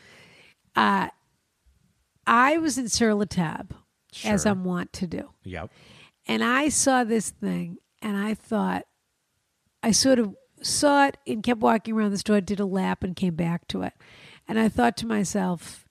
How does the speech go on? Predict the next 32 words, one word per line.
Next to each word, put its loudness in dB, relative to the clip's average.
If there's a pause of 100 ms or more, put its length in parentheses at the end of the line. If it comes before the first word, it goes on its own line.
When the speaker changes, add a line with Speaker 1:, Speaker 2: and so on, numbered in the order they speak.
Speaker 1:
"Do 2
I 4
want -2
this? -4
Do -2
I 2
not 0
want -4
this?" -8
I 0
mean, 2
it -8
just 2
seemed, -2
a -4
lot 0
of -6
times -2
people -4
are 0
suckers -6
for -6
electronics. -6
Speaker 2:
Sure. -2 (400)
Kids. 2
Speaker 1:
Yes. -4
You 2
know, 6
that 2
everybody, 0
wa-, -4
oh, 6